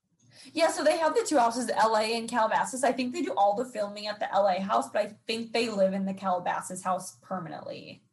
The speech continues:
Um, but the tea in the show that I'm most drawn into right now is Chase, Kellyanne, and Taylor. What is going on with those three?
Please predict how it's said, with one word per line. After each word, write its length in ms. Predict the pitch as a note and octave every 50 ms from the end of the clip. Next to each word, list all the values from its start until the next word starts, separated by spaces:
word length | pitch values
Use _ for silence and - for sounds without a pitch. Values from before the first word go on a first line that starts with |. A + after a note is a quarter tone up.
| _ _ _ _ _ _ _ _ _ _ _ _ _ -
Um, 600 | A#3+ A#3+ A3+ A3 G#3 F#3 F3 D#3 C#3 - - - - _
but 180 | - D4+ - - - - -
the 200 | G3+ G#3 D4+ D#4
tea 420 | - - - C#4+ C#4+ D#4+ - - D4
in 100 | D4+ C#4+
the 80 | C4+ C#4
show 180 | - C#4 A#3+ A3
that 180 | G#3+ - - -
I'm 480 | F#3+ F3+ F3+ G3 A3+ C4 C#4+ D4 - -
most 420 | B3+ C4+ C#4 C4+ C#4+ - - - _ - G#3
drawn 260 | G3 G3 C4 A#3+ B3+
into 220 | A#3+ A#3+ B3+ - D#4
right 100 | D4+ C#4+
now 160 | D#4+ D#4+ D4
is 200 | C4 C4+ - - - _ _ _ _ _ _ _
Chase, 320 | - - C4+ C4+ D#4 D#4
Kellyanne, 420 | - - F4 E4 C#4 B3+ A#3+ A#3 A3+
and 120 | A3 G#3
Taylor. 420 | - G#3 F#3+ F3 D#3+ - - - - _ _ _ _ _ _ _ _
What 200 | - G#3 A#3+ C#4+
is 140 | D#4 D4 A#3
going 180 | A#3 A#3 A#3 A#3
on 100 | A3+ A3
with 80 | F#3+ F#3+
those 220 | F3 F3 G3 G3
three? 240 | - - - -